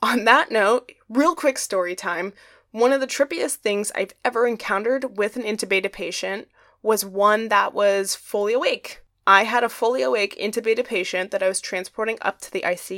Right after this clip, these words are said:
U of a particular hospital that was holding his tubing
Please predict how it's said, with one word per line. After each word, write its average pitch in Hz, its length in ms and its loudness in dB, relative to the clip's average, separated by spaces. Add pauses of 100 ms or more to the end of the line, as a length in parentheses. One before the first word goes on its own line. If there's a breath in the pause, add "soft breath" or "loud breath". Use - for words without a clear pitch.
U 254 180 0
of 285 100 -4
a 180 60 -12
particular - 640 -6
hospital 226 680 0
that 214 180 2
was 226 160 -2
holding 370 540 0
his 349 220 0
tubing 202 600 0